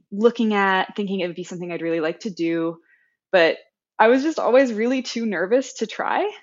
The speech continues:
Um, and this is, we can go a little bit into that later. I had a lot of sort of nervousness and anxiety around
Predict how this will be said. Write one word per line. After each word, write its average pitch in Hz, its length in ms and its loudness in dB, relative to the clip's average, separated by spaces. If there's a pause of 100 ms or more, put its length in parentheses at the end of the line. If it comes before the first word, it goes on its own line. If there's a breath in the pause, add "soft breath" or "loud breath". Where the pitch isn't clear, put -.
(140)
Um, 196 340 4
and 214 140 -2
this 220 120 -6
is, 226 180 -8 (260)
we 220 160 0
can 247 140 4
go 254 240 8
a 240 40 4
little 208 200 0
bit 190 160 -4
into 185 240 -8
that 160 280 -2
later. 170 460 -2 (200)
I 185 80 -2
had 202 160 -2
a 208 40 0
lot 170 300 -2
of 170 200 -8 (340)
sort 170 220 -8
of 151 120 -12
nervousness 175 600 -6
and 170 80 -12
anxiety 151 580 -6
around 151 460 -6